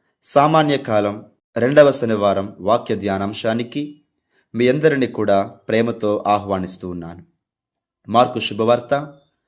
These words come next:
మూడవ అధ్యాయము ఇరవై వచనము నుండి ఇరవై ఒకటి వరకు. వారు ఇల్లు చేరగానే తిరిగి జనసమూహము గుమికూడినందున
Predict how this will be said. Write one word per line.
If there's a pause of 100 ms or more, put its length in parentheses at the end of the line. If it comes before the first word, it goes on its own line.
(200)
మూడవ
అధ్యాయము (280)
ఇరవై
వచనము
నుండి (220)
ఇరవై
ఒకటి
వరకు. (960)
వారు (160)
ఇల్లు
చేరగానే (480)
తిరిగి (120)
జనసమూహము
గుమికూడినందున